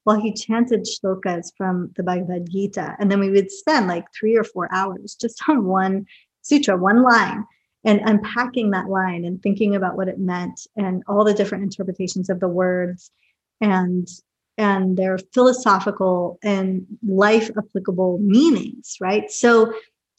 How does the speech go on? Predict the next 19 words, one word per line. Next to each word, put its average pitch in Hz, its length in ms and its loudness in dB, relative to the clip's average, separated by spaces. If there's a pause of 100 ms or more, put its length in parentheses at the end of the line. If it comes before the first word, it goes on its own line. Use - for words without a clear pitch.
(140)
so 254 100 4
there's 240 400 4
so 254 540 2
much 208 360 2 (180)
in 190 480 0 (100)
the 190 100 -2
text - 760 -10
and 208 160 0
so - 340 -2
much 214 320 0
in 190 140 -2
the 175 120 -4
language 175 720 -6 (460)
that 190 320 2 (500)
if 214 180 6 (120)
we're 208 160 4
not 214 320 2
learning 190 760 2
it, - 80 -14